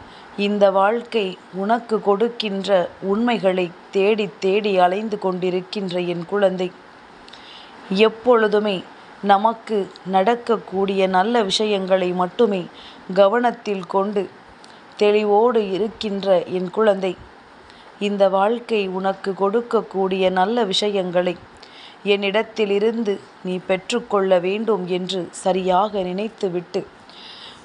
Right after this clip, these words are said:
குங்கும அலங்காரத்திலும் மஞ்சள் அலங்காரத்திலும் வந்திருக்கின்ற உன் வராகியில் எந்த அம்மாவை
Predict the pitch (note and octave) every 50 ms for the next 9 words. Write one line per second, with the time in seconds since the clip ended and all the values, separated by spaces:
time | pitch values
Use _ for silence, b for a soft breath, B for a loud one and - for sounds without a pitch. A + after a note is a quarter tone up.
0 | B B - - A3+ A#3 A#3 A#3+ A3+ A#3+ A#3 A3+ G#3+ G3+ G3 G#3 A3+ A#3+ A#3+ A3+
1 | A3 G#3 G3 F#3+ F#3+ F#3 F#3 - F#3+ F#3+ F3+ F3+ F3 - - - - - - -
2 | F3+ F#3 F3+ F#3+ G#3+ A3+ G#3 A#3 G3+ F#3+ F#3 F#3+ G#3 A3+ A3+ G#3+ G#3 F#3+ F#3 F#3
3 | F#3 F#3 - - F#3+ F#3+ G3 F#3+ F3 - - - D3 E3 F3 F3+ G#3 G3+ A3 G3+
4 | F#3+ F3 - - G3 F#3+ G3+ F#3 G3 F#3+ F3+ F3 F3 F3+ F3 E3+ F#3 G3 G3 F3+
5 | E3+ F3+ F#3 F3+ F#3 F#3 - - - - B B B B B B B B B B
6 | B B B - F#3 F#3+ G3 G#3 G#3 G#3+ A#3+ C4 C#4 C#4+ B3+ A#3+ G#3 F#3 F#3+ G3+
7 | A3 A3 G#3 F#3+ F3+ F#3 F3+